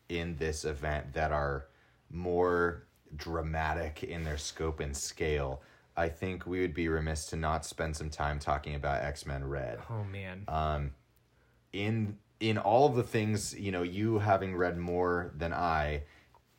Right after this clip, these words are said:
Speaker 1: in, in this event, there are some issues of X-Men Red that are absolutely mind-blowing sucker punch issues. Um, talk a little bit about what your response is to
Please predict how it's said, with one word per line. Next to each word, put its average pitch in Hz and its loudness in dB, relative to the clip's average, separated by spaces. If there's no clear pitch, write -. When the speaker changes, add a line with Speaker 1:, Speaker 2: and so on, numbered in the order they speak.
Speaker 1:
in, 98 0
in 92 -2
this 110 2
event, 85 0
there 90 0
are 90 0
some 98 -2
issues 87 0
of 78 -4
X-Men 82 -2
Red 73 0
that 80 0
are 73 0
absolutely 82 -2
mind-blowing 82 0
sucker 80 -2
punch 78 -4
issues. 65 -6
Um, 73 0
talk 120 4
a 139 2
little 123 4
bit 107 2
about 87 6
what 78 0
your 85 0
response 76 -2
is 80 -2
to 73 -4